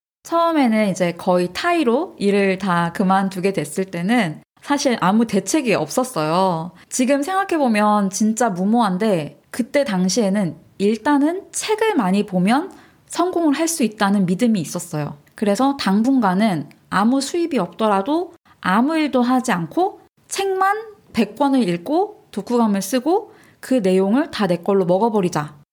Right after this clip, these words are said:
이 결심을 했어요. 그래서 책을 계속 읽다 보니까 계속 아이디어가 떠오르고 "아, 일단은 시작을 해야겠다."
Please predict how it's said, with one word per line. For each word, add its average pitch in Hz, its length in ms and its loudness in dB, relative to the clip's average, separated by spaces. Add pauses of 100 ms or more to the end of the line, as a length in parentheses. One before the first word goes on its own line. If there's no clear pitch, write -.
(100)
이 254 160 0
결심을 180 500 0
했어요. 170 400 -4 (320)
그래서 254 560 -2 (200)
책을 381 360 0
계속 208 360 0
읽다 196 320 0
보니까 185 580 -4 (340)
계속 330 420 0
아이디어가 196 580 0
떠오르고 285 640 -2 (280)
"아, 196 140 0
일단은 262 500 2
시작을 311 440 -2
해야겠다." 294 680 -2